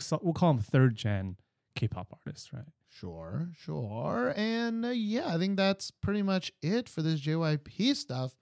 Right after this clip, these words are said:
Speaker 1: Yeah.
Speaker 2: Uh, I, I think it's crazy to me that the company was built on his back, l-, like
Speaker 1: Literally on his
Speaker 2: literally,
Speaker 1: back.
Speaker 2: right? Like,
Speaker 1: Like,
Speaker 2: unlike
Speaker 1: he is the foundation. Like, he's, he's,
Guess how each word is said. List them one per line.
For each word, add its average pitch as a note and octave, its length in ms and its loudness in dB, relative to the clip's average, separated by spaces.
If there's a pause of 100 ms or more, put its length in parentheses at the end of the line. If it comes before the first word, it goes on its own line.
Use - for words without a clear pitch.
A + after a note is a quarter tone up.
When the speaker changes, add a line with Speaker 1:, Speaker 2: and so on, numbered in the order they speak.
Speaker 1:
Yeah. G3 520 0 (500)
Speaker 2:
Uh, - 60 -4
I, D3 520 0
I F3+ 120 4
think C4 340 -4 (840)
it's - 160 -2
crazy B3+ 480 4
to B3+ 100 0
me B3 380 4
that G3 720 2 (1000)
the D3+ 160 6
company A#3 420 4
was F3 180 4
built D#3 360 4
on D3 140 4
his C#3 300 4
back, G2+ 400 -6
l-, A2 220 -6
like A2 240 -6 (260)
Speaker 1:
Literally C#3+ 520 6
on A2 160 4
his B2+ 80 2
Speaker 2:
literally, A#2 180 6
Speaker 1:
back. A#2 180 2
Speaker 2:
right? C3+ 220 6
Like, C3+ 300 4 (560)
Speaker 1:
Like, F3 160 6
Speaker 2:
unlike G3 320 12
Speaker 1:
he F#3 80 12
is E3 100 8
the E3 80 6
foundation. C#3+ 640 8
Like, A#2 140 2
he's, C#3+ 220 6
he's, D3 300 4